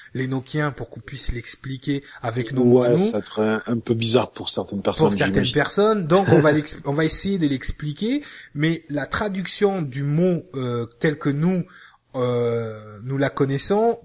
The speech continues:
Speaker 1: serait plutôt connaissance relative. C'est-à-dire
Speaker 2: Mhm.
Speaker 1: que votre inconscient, c'est toute votre connaissance relative. Ce n'est pas votre connaissance absolue. D'accord ? Donc, la vraie traduction du mot serait connaissance relative, mais on va utiliser le mot inconscient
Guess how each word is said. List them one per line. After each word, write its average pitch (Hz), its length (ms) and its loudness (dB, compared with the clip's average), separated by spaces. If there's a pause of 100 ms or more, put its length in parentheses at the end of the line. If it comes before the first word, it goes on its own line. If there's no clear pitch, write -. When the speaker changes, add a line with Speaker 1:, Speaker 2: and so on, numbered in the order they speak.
(140)
Speaker 1:
serait 170 280 -2
plutôt 180 360 -2
connaissance 190 600 -2
relative. - 540 -6 (960)
C'est-à-dire 180 420 2
Speaker 2:
Mhm. - 40 -14
Speaker 1:
que 165 80 2
votre 165 260 2
inconscient, 190 480 0
c'est 151 220 -6
toute 196 260 -4
votre 151 260 -4
connaissance 156 580 -4
relative. 147 500 -4 (340)
Ce - 140 -6
n'est 123 100 -4
pas 160 300 4
votre 160 260 -4
connaissance 156 640 -4 (140)
absolue. - 800 -8 (840)
D'accord ? 151 460 -6 (320)
Donc, 131 280 -2
la 147 160 4
vraie 151 220 4
traduction 170 560 0
du 151 140 0
mot 156 160 2
serait - 140 -4
connaissance 139 400 -4
relative, 127 340 -6
mais 165 80 -2
on - 20 -4
va 143 80 0
utiliser 147 380 -4
le 143 60 0
mot 139 120 -2
inconscient 143 540 -2